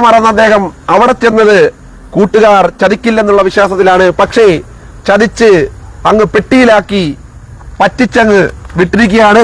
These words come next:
കാരണം ഇനിയിപ്പോൾ ഇദ്ദേഹത്തിന് നീതി നൽകേണ്ടത് ബന്ധപ്പെട്ട പോലീസ് അധികാരികളാണ്. പോലീസ് ഈ വിഷയത്തിൽ കൃത്യമായി ഇടപെട്ട് ചീറ്റിങ്ങിന് കേസെടുക്കുകയും,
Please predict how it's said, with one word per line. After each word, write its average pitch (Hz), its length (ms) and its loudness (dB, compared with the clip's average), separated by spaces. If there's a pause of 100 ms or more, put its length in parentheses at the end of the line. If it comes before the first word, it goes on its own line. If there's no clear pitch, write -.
കാരണം 208 260 2 (340)
ഇനിയിപ്പോൾ 220 460 2 (200)
ഇദ്ദേഹത്തിന് 208 500 2 (340)
നീതി 226 260 2
നൽകേണ്ടത് 202 500 2 (680)
ബന്ധപ്പെട്ട 208 420 0 (140)
പോലീസ് 220 320 2
അധികാരികളാണ്. 202 600 2 (220)
പോലീസ് 226 360 0
ഈ 220 100 -2
വിഷയത്തിൽ 202 400 -2
കൃത്യമായി 214 420 0
ഇടപെട്ട് 202 320 2 (460)
ചീറ്റിങ്ങിന് 226 500 0
കേസെടുക്കുകയും, 196 580 0